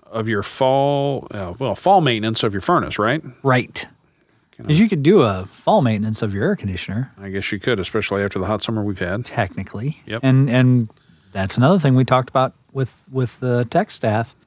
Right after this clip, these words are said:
Speaker 2: is if we happen to be out on a no cool or something like that right this minute, eh, we could go ahead and do that fall and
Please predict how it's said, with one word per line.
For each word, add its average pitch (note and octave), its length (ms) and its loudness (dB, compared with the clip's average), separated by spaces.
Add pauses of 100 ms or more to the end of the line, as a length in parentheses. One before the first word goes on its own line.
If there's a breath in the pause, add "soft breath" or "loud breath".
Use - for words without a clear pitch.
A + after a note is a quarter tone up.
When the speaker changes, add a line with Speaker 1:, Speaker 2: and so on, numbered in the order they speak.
Speaker 2:
is A#2 280 2
if B2 160 0
we A#2 100 0
happen C#3 300 0
to B2 60 2
be B2 140 4
out A#2+ 180 4
on A2+ 160 2
a G#2 220 0
no A#2+ 480 4
cool C3+ 680 2
or B2 100 2
something B2+ 300 -4
like A#2+ 200 2
that B2+ 260 0
right A#2 300 -4
this A#2+ 200 -2
minute, B2+ 360 2 (240)
eh, C#4+ 180 2 (180)
we F3 140 2
could A3 140 -2
go A3 100 4
ahead G#3 180 2
and F#3 140 6
do F#3 140 4
that D#3+ 220 2 (400)
fall D#3 600 0 (260)
and D#3 460 2